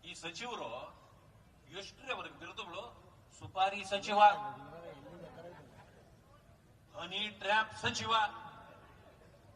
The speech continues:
ಈಗ ಎಳ್ನೀರು ಮಜ್ಜಿಗೆಗೆ ಬಂದ್ಬಿಟ್ಟಿದ್ದಾರೆ ಅವರು, ಎಳ್ನೀರು ಮಜ್ಜಿಗೆಗೆ. ಏ ಅಣ್ಣ, ಇದೆಲ್ಲ ಬೇಕಾಗಿಲ್ಲ. ಆ ಡಿಗ್ರಿಗಳು, ಡಬಲ್, ಡಬಲ್, ಡಬಲ್ ಡಿಗ್ರಿಗಳು ಮಾಡಿದಾರಲ್ಲ, ಅವ್ರ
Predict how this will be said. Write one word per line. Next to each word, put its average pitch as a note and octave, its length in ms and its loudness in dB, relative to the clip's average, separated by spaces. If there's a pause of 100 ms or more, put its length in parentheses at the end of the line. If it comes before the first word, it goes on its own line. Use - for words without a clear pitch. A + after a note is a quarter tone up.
(1120)
ಈಗ F#3+ 180 -10
ಎಳ್ನೀರು G3+ 540 -4
ಮಜ್ಜಿಗೆಗೆ F#3 400 -6
ಬಂದ್ಬಿಟ್ಟಿದ್ದಾರೆ C#3+ 480 -10
ಅವರು, A2 200 -16 (1700)
ಎಳ್ನೀರು E3+ 380 -6
ಮಜ್ಜಿಗೆಗೆ. C#3+ 500 -10 (1160)
ಏ - 40 -8
ಅಣ್ಣ, C3 200 -4 (240)
ಇದೆಲ್ಲ B2 240 -6
ಬೇಕಾಗಿಲ್ಲ. A2+ 580 -12 (1700)
ಆ A2 140 -2
ಡಿಗ್ರಿಗಳು, C3 600 -12 (100)
ಡಬಲ್, E3 260 -4
ಡಬಲ್, D3 320 -4
ಡಬಲ್ C#3+ 280 -6
ಡಿಗ್ರಿಗಳು C#3+ 420 -14
ಮಾಡಿದಾರಲ್ಲ, B2 540 -12
ಅವ್ರ A#2 200 -10